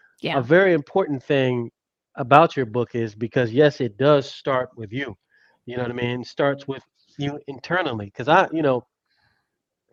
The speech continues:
Speaker 2: you know, nobody, you know, I, I just remember back in the day when I was, you know, s-, really starting to, you know, really question things, you know,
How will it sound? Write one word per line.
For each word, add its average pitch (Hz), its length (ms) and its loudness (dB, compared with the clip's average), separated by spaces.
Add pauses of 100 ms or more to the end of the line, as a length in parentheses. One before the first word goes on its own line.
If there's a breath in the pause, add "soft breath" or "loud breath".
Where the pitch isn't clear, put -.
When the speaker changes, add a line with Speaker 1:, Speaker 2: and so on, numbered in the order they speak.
(460 soft breath)
Speaker 2:
you 160 100 -2
know, 139 100 4
nobody, 156 560 4 (800)
you 147 80 -2
know, 127 240 2
I, 143 300 2
I - 40 6
just 165 220 -4
remember 135 280 0
back 131 220 2
in 123 80 -2
the 120 60 -4
day 123 260 2
when 120 180 -2
I 147 100 4
was, 123 300 -4
you 131 80 -8
know, 113 100 -6
s-, - 220 -16
really 120 200 -6
starting 117 340 -6
to, 107 240 -12
you 123 120 -10
know, 110 300 -8 (420)
really 127 400 -4 (400)
question 143 560 -2
things, 113 640 -8 (600 soft breath)
you 135 80 -6
know, 131 340 0